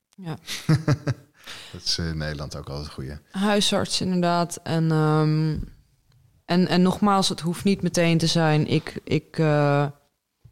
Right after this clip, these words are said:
Speaker 1: ik heb een probleem." Soms kan het gaan zijn, "Ik weet
Speaker 2: Ik
Speaker 1: niet
Speaker 2: wil
Speaker 1: wat
Speaker 2: iets anders.
Speaker 1: Ik wil iets anders.
Speaker 2: Ja.
Speaker 1: Ik weet niet wat, maar ik wil iets anders."
Speaker 2: Ja, dus
Speaker 1: "Ik ben niet
Speaker 2: inderdaad.
Speaker 1: tevreden," kan ook zijn.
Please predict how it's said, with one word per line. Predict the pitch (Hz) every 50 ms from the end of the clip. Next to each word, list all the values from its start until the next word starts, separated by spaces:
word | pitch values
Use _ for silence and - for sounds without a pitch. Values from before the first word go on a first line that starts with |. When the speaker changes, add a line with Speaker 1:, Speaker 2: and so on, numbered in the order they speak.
| _ _
Speaker 1:
ik | _ 156 -
heb | - 147 151 -
een | - 139 147
probleem." | - - - 147 160 151 147 151 156 160 151 156 156 156 151 - _ _ _ _ _ _ _ _ _ _ _
Soms | _ - - 175 156 -
kan | - 170
het | 165 156
gaan | - 170 165
zijn, | 156 165 160 156 156 156 - -
"Ik | - - 156 - - - -
weet | 147 156 156
Speaker 2:
Ik | 160
Speaker 1:
niet | 160 160
Speaker 2:
wil | 156 -
Speaker 1:
wat | - 110
Speaker 2:
iets | 107 -
anders. | 110 113 120 117 104 90 - -
Speaker 1:
Ik | - 175 160
wil | 185 208 214
iets | 202 - -
anders. | 165 208 247 269 269 254 247 214 -
Speaker 2:
Ja. | 196 185
Speaker 1:
Ik | 180 180
weet | 208 220 233
niet | 226 214 185
wat, | 185 214 254 - - -
maar | 208 202 196
ik | 185
wil | 190 185 175 165
iets | 165 -
anders." | - 165 175 175 165 165 165 - - -
Speaker 2:
Ja, | 117 110 107 110
dus | 107
Speaker 1:
"Ik | - - - _ _ _
ben | - 165
niet | 180 -
Speaker 2:
inderdaad. | 196 196 196 190 180
Speaker 1:
tevreden," | 175 180 139 160 170 175 185 185 175 156 143
kan | - - 156 151
ook | 160 160 151 -
zijn. | - 156 139 135 135 139 139